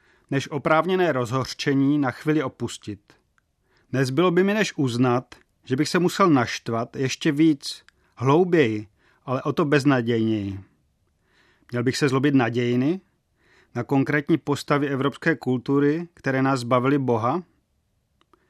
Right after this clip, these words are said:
Tímto uvědoměním ale ona zlost zcela nemizí.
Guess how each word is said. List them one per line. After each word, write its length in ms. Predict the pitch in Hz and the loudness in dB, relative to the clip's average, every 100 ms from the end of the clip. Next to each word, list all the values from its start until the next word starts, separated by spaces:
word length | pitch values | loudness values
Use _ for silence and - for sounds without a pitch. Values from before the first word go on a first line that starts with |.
| _ _ _ _ | _ _ _ _
Tímto 360 | - 170 196 185 | -2 -2 0 0
uvědoměním 720 | 143 160 160 170 165 175 170 | 2 2 4 4 6 6 4
ale 160 | 147 139 | 2 0
ona 260 | 156 160 | 2 2
zlost 320 | 127 147 - | 2 0 -2
zcela 240 | - 151 151 | -4 0 2
nemizí. 640 | 139 117 107 98 98 101 | 2 2 -2 -6 -10 -14